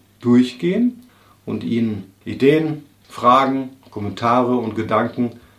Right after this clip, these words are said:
ja, wenn sie die in Echtzeit hinterlassen können, anstatt zu warten, bis jemand anders fertig gesprochen hat. Wir kennen das ja alle. Während du sprichst, überlege ich mir eigentlich schon meinen Satz. Und das geht in meinem Dokument, geht das super, da kannst du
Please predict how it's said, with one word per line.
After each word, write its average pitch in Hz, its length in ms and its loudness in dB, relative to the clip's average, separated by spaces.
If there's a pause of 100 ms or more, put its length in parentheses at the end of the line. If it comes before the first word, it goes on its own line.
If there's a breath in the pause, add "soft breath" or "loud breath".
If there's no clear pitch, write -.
(200 loud breath)
ja, 95 140 -10
wenn 104 100 -6
sie - 80 -12
die 120 120 -2
in - 140 -8
Echtzeit 143 460 -6
hinterlassen 117 520 -4
können, 104 200 -8
anstatt 104 480 -10
zu 98 320 -10
warten, 143 600 -2
bis 110 160 -8
jemand 110 280 -4
anders 110 380 -8
fertig - 600 -6
gesprochen - 640 -10
hat. 165 200 -8 (280 soft breath)
Wir 95 80 -14
kennen 127 180 0
das 110 220 -2
ja - 100 -2
alle. 143 340 -2 (440 loud breath)
Während 117 200 0
du 113 80 -4
sprichst, - 460 -6
überlege 113 380 -2
ich - 100 -6
mir 113 140 -2
eigentlich 110 200 -6
schon 107 220 -6
meinen 98 240 -4
Satz. 147 440 -2 (500)
Und - 100 -12
das - 160 -10
geht 107 140 -8
in 101 80 -8
meinem 95 260 -8
Dokument, 101 640 -10 (360)
geht 92 120 -16
das 92 100 -12
super, - 280 -8
da 92 140 -8
kannst - 220 -12
du - 100 -10